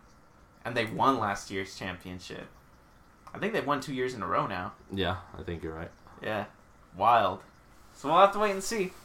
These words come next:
Speaker 1: I mean, that's a, Worlds is a long ways away. Um, and I don't know where they're hosting Worlds this year. I don't know if they've announced it or not. But next time they host it in, in North America, I wanna go.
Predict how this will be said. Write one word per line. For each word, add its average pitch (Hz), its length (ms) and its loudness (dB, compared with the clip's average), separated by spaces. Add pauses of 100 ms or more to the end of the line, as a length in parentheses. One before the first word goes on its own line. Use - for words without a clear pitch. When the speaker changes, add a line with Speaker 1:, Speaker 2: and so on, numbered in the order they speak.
(140)
Speaker 1:
I - 100 0
mean, 170 100 2
that's 190 160 8
a, 160 120 2 (220)
Worlds 185 320 4
is 165 100 -2
a 165 40 2
long 175 240 8
ways 170 240 4
away. 139 300 2 (920)
Um, 120 260 6
and 110 80 0
I 143 100 6
don't 165 120 6
know 147 120 4
where 131 200 6
they're 127 140 0
hosting 120 340 -2
Worlds 113 240 0
this 101 160 -8
year. 98 240 -4 (140)
I 113 60 -6
don't 117 80 -6
know 107 120 -4
if 107 80 -10
they've 98 180 -6
announced 98 340 -6
it 104 80 -6
or 104 60 -8
not. 98 300 -8 (400)
But 110 160 4
next 127 180 0
time 165 160 0
they 135 100 2
host 139 280 -2
it 127 60 -4
in, 113 260 -6
in 101 400 -6
North 120 220 -2
America, 123 460 -2 (300)
I 104 100 -2
wanna 92 160 -6
go. 50 200 -12